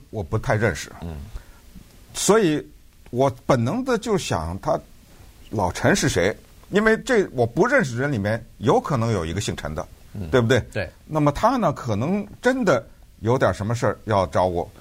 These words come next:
Speaker 1: 我想加个微信先看看吧，我就加了他的这个微信。呃，加上去以后呢，看到的是这个人，你再念一念。<laughs> 对。
Speaker 2: 好。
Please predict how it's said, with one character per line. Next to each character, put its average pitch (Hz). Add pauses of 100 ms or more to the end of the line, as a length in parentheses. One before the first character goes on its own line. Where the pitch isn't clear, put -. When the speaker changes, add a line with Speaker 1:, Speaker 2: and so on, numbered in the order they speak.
(400)
Speaker 1:
我 147
想 143
加 214
个 175
微 175
信 156
先 190
看 196
看 95
吧， 71 (280)
我 101
就 104
加 190
了 120
他 92
的 85
这 85
个 78
微 90
信。 98 (380)
呃， 98
加 202
上 196
去 147
以 117
后 143
呢， 113 (440)
看 160
到 123
的 110
是 123
这 135
个 95
人， 82
你 90
再 113
念 98
一 73
念。 76 (400)
<laughs> 185
对。 143 (1600)
Speaker 2:
好。 -